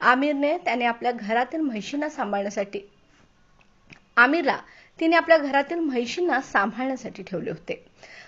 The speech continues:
मुस्कान सांगते की त्यांच्याकडे चार म्हशी होत्या, ज्याच्या देखभालीसाठी आमिरला कामावर ठेवले होते. आमिर फार प्रामाणिक होता आणि ते काम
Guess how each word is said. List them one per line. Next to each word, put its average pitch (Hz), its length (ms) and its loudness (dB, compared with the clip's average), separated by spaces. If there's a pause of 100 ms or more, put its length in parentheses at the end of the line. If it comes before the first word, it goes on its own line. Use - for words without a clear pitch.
(100)
मुस्कान 311 380 4
सांगते 339 320 -2
की 320 100 -6
त्यांच्याकडे 302 560 0
चार 269 280 4
म्हशी 254 400 -2
होत्या, 277 500 -6
ज्याच्या 214 260 2
देखभालीसाठी 208 760 -4
आमिरला 220 400 -2
कामावर 208 420 -2
ठेवले 196 320 -6
होते. - 440 -12 (540)
आमिर 247 380 4
फार 240 180 2
प्रामाणिक 233 440 -2
होता 247 240 -4
आणि 262 220 -4 (120)
ते 247 100 4
काम 247 380 -2